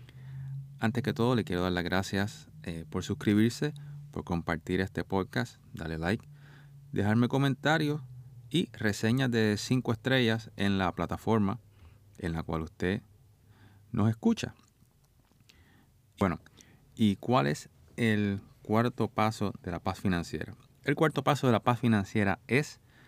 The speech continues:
ahorrar quince por ciento de su sueldo bruto. Antes de continuar, vamos a repasar los tres pasos anteriores.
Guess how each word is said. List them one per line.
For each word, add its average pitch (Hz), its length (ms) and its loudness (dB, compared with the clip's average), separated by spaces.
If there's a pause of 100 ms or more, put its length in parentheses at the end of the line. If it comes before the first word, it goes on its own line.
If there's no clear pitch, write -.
(340)
ahorrar 92 580 0 (520)
quince 135 340 2
por 113 200 2
ciento 127 640 -2
de 95 140 -6
su - 120 -12
sueldo 110 580 0 (720)
bruto. 87 480 0 (1120)
Antes 98 200 0
de 107 60 6
continuar, 113 380 6
vamos 101 180 4
a 104 60 2
repasar 101 400 0
los 92 200 0
tres 98 160 -2
pasos 95 300 -2
anteriores. 98 480 2